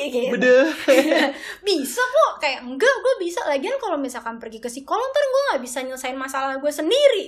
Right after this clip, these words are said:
Speaker 1: gitu
Speaker 2: Hmm.
Speaker 1: kan. Ngapain? Orang gue kan harusnya bisa capable diri gue sendiri gitu. Tapi kita perlu pahami, kayak tadi aku bilang, "Aku psikolog.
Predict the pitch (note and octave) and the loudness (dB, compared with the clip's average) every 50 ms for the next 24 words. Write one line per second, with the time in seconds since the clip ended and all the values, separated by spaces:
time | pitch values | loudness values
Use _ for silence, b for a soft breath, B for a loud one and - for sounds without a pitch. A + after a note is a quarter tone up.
0 | - - - - C#4+ C4+ B3+ A3 A3+ C#4 E4+ F4+ F4 B B B B B B B | -8 -8 -6 -4 -4 -2 -2 -2 0 0 0 -2 -4 B B B B B B B
1 | B B _ _ _ _ _ _ C4 C#4 C4 - - B3+ A#3 C#4+ G4+ C5 C5+ C5+ | B B _ _ _ _ _ _ -8 -8 -6 -6 -6 -4 -2 2 2 4 4 2
2 | - C#4 C4 B3 B3 B3 A#3+ A#3 C4 F4+ G4 C#5 D5 C#5 - E4+ C#4+ C#4+ - A4+ | 2 0 -2 -2 -4 -6 -4 -2 -2 -2 0 -2 -2 -2 -2 -4 -4 -4 -4 -6
3 | A#4+ F#4+ C4 B3 A#3 - - G#3+ F#3+ F#3 - - _ _ _ - C4 B3+ - C4 | -8 -8 -8 -10 -12 -12 -10 -8 -8 -8 -10 -12 _ _ _ -8 -6 -4 -2 -4
4 | A3+ G#3 G3+ A3+ B3 A#3+ A3+ A3+ G#3 G3+ A3 G3+ A#3+ - A3 - - G#3 G#3 A3 | -4 -2 0 0 0 0 0 -4 -8 -8 -8 -10 -10 -10 -10 -10 -10 -8 -4 -2
5 | D#4 F4+ D#4+ A#3+ - F3 - - _ _ B B B B B B B B - G3+ | -2 -2 -2 -4 -8 -10 -16 -20 _ _ B B B B B B B B -18 -10
6 | G3+ D#4 D#4 - A4+ - A#4+ A#4+ - - F4+ F4 E4+ E4+ - - D4+ E4 F#4+ G4 | -10 -8 -8 -6 -4 -4 -4 -4 -4 -8 -10 -8 -8 -8 -6 -4 -2 0 0 -2
7 | F#4+ E4+ - - D#4 D#4 E4+ F4+ G#4+ A#4 B4 B4 G4+ G4 F#4+ F4+ D#4 - - - | -2 -4 -2 -2 -2 0 0 -2 -2 -2 -4 -4 -4 -2 -2 -2 -4 -6 -10 -16
8 | _ - A#4+ D5 - F#4 - - - A3+ A3+ - F3+ A3 B3+ A3+ G3+ | _ -2 -2 -2 -2 -6 -14 -16 -16 -16 -14 -8 -4 -2 -2 -2 -2